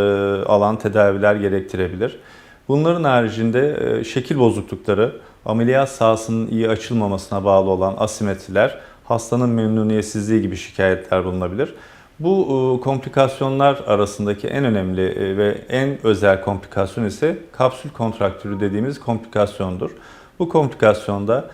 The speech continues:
meme dokusunun altına koyduğumuz silikonu çevreleyen zar sıkışır, sertleşir ve şekil bozukluğu yaratır. Bir aydan sonra görülmekle birlikte en sık üç ile on iki ay arasında görülür.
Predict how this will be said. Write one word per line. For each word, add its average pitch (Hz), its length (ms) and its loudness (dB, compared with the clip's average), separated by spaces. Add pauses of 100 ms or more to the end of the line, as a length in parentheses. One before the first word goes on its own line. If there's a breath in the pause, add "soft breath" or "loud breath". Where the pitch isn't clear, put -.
(300 loud breath)
meme 123 300 0
dokusunun 117 440 -4
altına 107 380 0
koyduğumuz 107 600 2
silikonu 110 440 -4
çevreleyen 95 680 -2
zar 107 380 2 (300 loud breath)
sıkışır, - 580 -4
sertleşir 117 680 -2
ve 131 100 0
şekil 131 300 -6
bozukluğu 98 420 -2
yaratır. 90 420 0 (580 loud breath)
Bir 160 140 4
aydan 117 340 6
sonra 110 300 -2
görülmekle 113 600 0
birlikte 104 320 -4
en 135 180 0
sık - 340 -6
üç 127 180 -6
ile 127 100 0
on 127 120 0
iki 117 200 -2
ay 92 120 2
arasında 90 380 -4
görülür. 95 480 -2